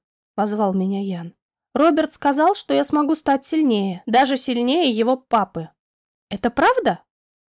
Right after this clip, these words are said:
Я через силу улыбнулась. «Конечно станешь. Если не сейчас, то потом, когда подрастешь. Обязательно станешь».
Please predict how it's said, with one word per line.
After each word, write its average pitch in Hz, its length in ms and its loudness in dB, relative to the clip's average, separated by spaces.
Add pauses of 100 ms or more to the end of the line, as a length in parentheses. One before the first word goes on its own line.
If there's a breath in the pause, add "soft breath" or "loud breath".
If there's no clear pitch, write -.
(600)
Я 247 200 -2
через 302 340 -2
силу 269 300 0
улыбнулась. 220 760 -2 (520)
«Конечно 320 480 0
станешь. 180 640 -8
Если 277 320 -4
не 269 140 2
сейчас, 262 420 -2
то - 100 -4
потом, 202 420 -4
когда 196 280 -4
подрастешь. 196 760 -8 (100)
Обязательно 285 680 -2
станешь». - 580 -8